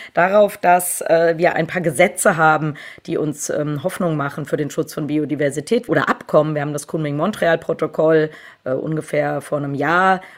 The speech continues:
unterschrieben, wonach sich die Unterzeichnerstaaten, das sind ja fast alle Staaten der Erde, darauf verständigt haben, dass sie bis zwanzig dreißig dreißig Prozent ihrer Land- und Meeresfläche unter Schutz stellen wollen. Wenn das gelänge, wären wir dem Schutz der Biodiversität einen großen Schritt,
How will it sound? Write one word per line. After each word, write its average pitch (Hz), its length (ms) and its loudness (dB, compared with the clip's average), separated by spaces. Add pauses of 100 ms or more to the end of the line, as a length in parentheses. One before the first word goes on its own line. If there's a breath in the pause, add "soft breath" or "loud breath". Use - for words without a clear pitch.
(140)
unterschrieben, 156 640 -4
wonach 143 340 -4
sich - 220 -8
die - 80 -8
Unterzeichnerstaaten, 156 920 -2
das 143 100 -6
sind 151 220 -8
ja 143 100 0
fast - 400 -8
alle 170 320 4 (160 loud breath)
Staaten 143 420 -4
der 143 200 0
Erde, 170 320 2
darauf 160 240 0
verständigt 175 560 -2
haben, 160 240 -2
dass 156 180 -4
sie 165 240 -4 (220 loud breath)
bis 156 100 -4
zwanzig 160 380 -4
dreißig 160 420 -2
dreißig 156 400 -4
Prozent 160 460 -6
ihrer 160 180 -4
Land- 147 300 -4
und - 160 -10
Meeresfläche 151 580 -4
unter 143 220 -8
Schutz - 260 -8
stellen 220 320 -2
wollen. 214 300 0
Wenn 165 140 0
das 165 180 -2
gelänge, 165 560 2 (280 loud breath)
wären 156 240 -2
wir 160 120 -2
dem 156 120 -4
Schutz - 300 -8
der 160 80 -2
Biodiversität 147 760 -4
einen 143 160 -6
großen 156 320 -6
Schritt, 156 320 -4